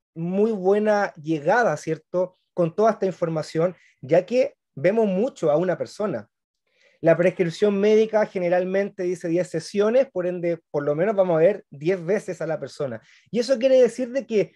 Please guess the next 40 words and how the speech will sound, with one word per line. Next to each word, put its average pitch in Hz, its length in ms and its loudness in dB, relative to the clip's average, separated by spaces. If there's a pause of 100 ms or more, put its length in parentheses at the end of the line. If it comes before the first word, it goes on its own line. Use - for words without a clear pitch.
(160)
no 233 140 2
solamente 226 500 2
vamos 202 320 4
a 190 60 4
intervenir 170 580 -2
de 190 140 -4
forma 160 320 -4
pasiva 131 340 -4
activa 170 500 2
o 139 40 4
vamos 135 160 2
a 127 60 -4
hacerle 139 200 -6
ejercicio, 139 640 -6
distintas 127 460 -8
cosas, 208 440 -2 (420)
sino 202 220 0
que 233 80 6
también 220 420 0
vamos 226 180 2
a 202 40 2
estar 220 220 -2
conversando 196 880 -2
con 147 120 -6
la 143 120 -2
persona. 110 420 -12 (580)
Y 147 120 2
eso 226 240 2
es - 260 -10
muy 254 460 0
importante 202 640 -2
dentro 185 260 -4
del 170 120 -4
proceso 156 580 -4
terapéutico, 151 840 -2
dentro 240 500 0
de 208 60 0
esta 202 160 -2
salud 160 280 -4
integrativa. 139 680 -8